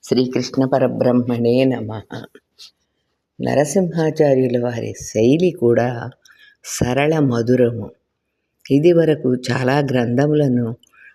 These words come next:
అనువదించి ఉన్నారు. అనేక గృహ్య,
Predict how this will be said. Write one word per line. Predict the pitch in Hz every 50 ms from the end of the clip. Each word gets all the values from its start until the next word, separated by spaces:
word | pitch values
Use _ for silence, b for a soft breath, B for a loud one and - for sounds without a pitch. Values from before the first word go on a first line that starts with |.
| b -
అనువదించి | 117 110 117 123 135 151 143 147 147 139 131 135 - 131 127 123
ఉన్నారు. | 117 113 117 117 120 117 107 104 98 - _ _ _ _ _ _ _ _ _ _ _ _ _
అనేక | - 120 123 143 156 165 180 175 175 - 147 147 151 - -
గృహ్య, | 107 127 127 123 131 139 139 135 - - - 160 165